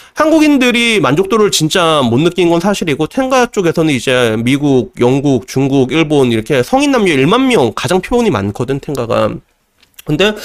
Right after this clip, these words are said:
한국인들이 만족도가 떨어지는 것 중에서 한국인들이 유난히 높게 나온 거는 성관계 시 잘해야 된다는 부담감을 느낀다고 하더라고. 근데 이것도 되게 웃긴 게,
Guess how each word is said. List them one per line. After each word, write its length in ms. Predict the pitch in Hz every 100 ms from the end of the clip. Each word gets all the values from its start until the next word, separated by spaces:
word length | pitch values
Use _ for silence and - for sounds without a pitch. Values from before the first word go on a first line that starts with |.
| - - - - -
한국인들이 840 | 294 311 294 262 240 233 226 226
만족도가 380 | 139 170 202 208
떨어지는 300 | 247 254 233
것 100 | 202
중에서 260 | 180 170 208
한국인들이 460 | 240 220 202 190
유난히 280 | 143 180 196
높게 200 | 139 -
나온 220 | 151 135
거는 400 | 131 127 160 190
성관계 420 | 185 247 247 233 190
시 200 | 185 151
잘해야 260 | 120 117
된다는 280 | 156 165 151
부담감을 480 | - - 190 170 127
느낀다고 400 | - 110 104 107
하더라고. 340 | 107 98 110 107
근데 200 | 170 202
이것도 200 | 214 202
되게 180 | 143 147
웃긴 260 | - 131
게, 220 | 175 147